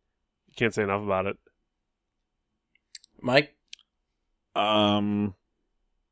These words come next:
Speaker 3: since we're going with, like, odd points and not just half points, uh, I'll go nine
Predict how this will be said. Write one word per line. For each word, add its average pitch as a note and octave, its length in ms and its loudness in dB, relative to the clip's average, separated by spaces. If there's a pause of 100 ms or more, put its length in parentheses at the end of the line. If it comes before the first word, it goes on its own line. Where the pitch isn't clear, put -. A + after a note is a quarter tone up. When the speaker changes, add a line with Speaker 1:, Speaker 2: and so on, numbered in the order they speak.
(400)
Speaker 3:
since - 260 -4
we're A2+ 100 0
going A#2 300 6
with, G#2 220 0
like, G2 220 -2 (200)
odd G2 300 -2 (100)
points E2+ 380 -4
and D#2 80 -10
not D#2 120 -10
just - 180 -14
half D#2+ 260 -8
points, - 400 -12 (880)
uh, D2 460 -4
I'll F#2+ 160 -2
go G2 240 0
nine F#2 560 -4